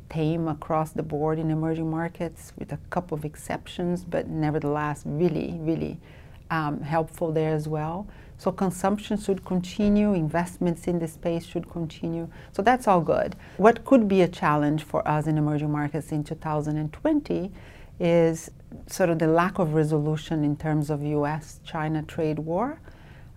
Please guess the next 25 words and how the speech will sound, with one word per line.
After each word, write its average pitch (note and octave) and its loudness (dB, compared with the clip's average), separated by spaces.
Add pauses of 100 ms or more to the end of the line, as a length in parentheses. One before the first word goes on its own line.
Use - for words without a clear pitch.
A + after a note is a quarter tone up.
um, D#3 -2
probably C4+ 4
even E3 4
more D#3 4
from D#3 -2
a D3 2
sentiment D#3 -2
point D3 -2
of C#3+ -2
view D3 0
at C3+ -2
this C3+ -8
point D3 -6
versus D3 -6
actual F3 -2
impact. F#3+ -6 (520)
I D#3+ -2
think E3 0
a D#3+ 2
lot D#3 6
of D#3+ 2
the D#3 2
Chinese D#3 0
companies D#3 -2
are C#3 0